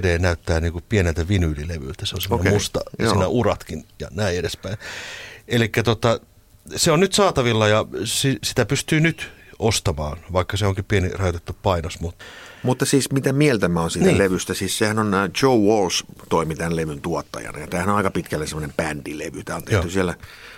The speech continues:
Speaker 2: Ringon omalla studiolla Tittenhurst Parkissa Englannissa pääosin. Siinä on ihan mun mielestä hyvä meininki. Siis se on semmonen, että ei,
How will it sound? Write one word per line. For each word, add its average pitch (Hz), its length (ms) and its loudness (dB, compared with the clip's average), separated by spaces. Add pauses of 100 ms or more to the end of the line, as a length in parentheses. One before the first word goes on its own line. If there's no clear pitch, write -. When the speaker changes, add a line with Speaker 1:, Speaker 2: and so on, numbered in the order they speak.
(120)
Speaker 2:
Ringon 117 340 4
omalla 104 300 2
studiolla 87 800 0
Tittenhurst 80 580 -6
Parkissa - 500 -6 (420)
Englannissa 82 600 -2 (720)
pääosin. - 600 0 (680)
Siinä 190 400 0
on 220 100 2
ihan 175 320 2 (600)
mun 139 200 4
mielestä 95 240 2
hyvä 92 240 4
meininki. 82 580 -6
Siis - 220 -4
se 117 80 4
on 120 80 4
semmonen, 127 200 2
että 107 140 -2
ei, 113 260 4